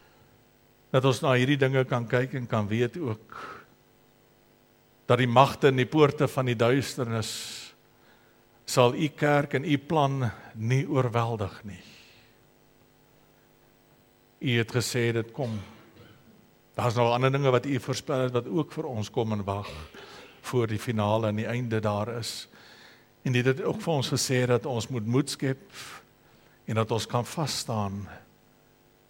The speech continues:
U is in beheer. En ons behoort aan U. U is ons koning en U is ons Vader. Dankie vir die liefde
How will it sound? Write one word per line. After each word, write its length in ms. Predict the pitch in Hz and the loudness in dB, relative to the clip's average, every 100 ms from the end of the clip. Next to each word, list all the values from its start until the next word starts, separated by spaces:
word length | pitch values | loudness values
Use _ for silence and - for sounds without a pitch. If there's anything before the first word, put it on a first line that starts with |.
| - | -8
U 140 | 113 104 | -4 -2
is 140 | 98 - | -4 -6
in 160 | 107 95 | -10 -8
beheer. 520 | 90 87 82 - - - - - - - _ _ _ _ _ _ _ _ _ _ _ _ _ _ _ _ _ _ | -8 -10 -14 -20 -20 -20 -20 -20 -20 -20 _ _ _ _ _ _ _ _ _ _ _ _ _ _ _ _ _ _
En 160 | 98 101 | -12 -6
ons 440 | 120 117 101 87 | -4 -2 -4 -8
behoort 400 | - 95 95 - | -8 -6 -6 -8
aan 200 | 101 101 | -8 -8
U. 80 | 98 - - - _ _ _ _ _ _ _ _ _ _ _ _ _ _ _ _ - | -10 -14 -20 -20 _ _ _ _ _ _ _ _ _ _ _ _ _ _ _ _ -4
U 200 | 113 113 | 0 0
is 100 | 107 | 0
ons 180 | 117 104 | -2 -8
koning 380 | - 110 107 104 | -4 -2 -2 -2
en 100 | 101 | -4
U 100 | 101 | -6
is 160 | 95 120 | -8 -10
ons 160 | 95 | -14
Vader. 500 | - 104 92 95 - - - - - - _ _ _ _ _ _ _ _ _ _ _ _ _ _ _ _ _ | -10 -10 -10 -12 -16 -20 -20 -20 -20 -20 _ _ _ _ _ _ _ _ _ _ _ _ _ _ _ _ _
Dankie 360 | 110 110 120 104 | -2 -2 -4 -6
vir 160 | 117 | -6
die 140 | 107 101 | -4 -4
liefde 440 | 107 - - 120 | -6 -10 -14 -16